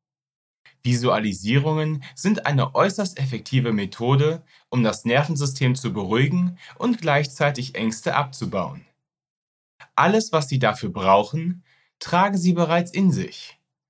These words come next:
Ihre Vorstellungskraft. Diese verwenden Sie hierbei dazu, um friedliche und beruhigende Bilder in Ihrem Kopf zu erschaffen. Dabei kann es sich um sanfte Szenen wie einen Wald,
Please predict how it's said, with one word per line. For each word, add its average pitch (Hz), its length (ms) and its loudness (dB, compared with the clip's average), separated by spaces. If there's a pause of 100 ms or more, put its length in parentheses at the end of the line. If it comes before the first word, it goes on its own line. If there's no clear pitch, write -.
(140)
Ihre 135 320 6
Vorstellungskraft. - 1120 -4 (1200)
Diese 214 260 2
verwenden 127 640 2
Sie 95 160 -6
hierbei 110 400 0
dazu, 104 720 -2 (340)
um 226 180 4
friedliche 202 680 -2
und 131 220 -2
beruhigende 156 560 4
Bilder 107 520 2
in 95 160 -6
Ihrem 139 360 0
Kopf - 240 -6
zu - 160 -4
erschaffen. - 600 -2 (1300)
Dabei 110 240 2
kann 165 240 2
es 175 120 0
sich 170 200 0
um 113 140 0
sanfte 104 420 0
Szenen 139 560 0
wie 127 80 0
einen 95 320 -4
Wald, 107 460 -2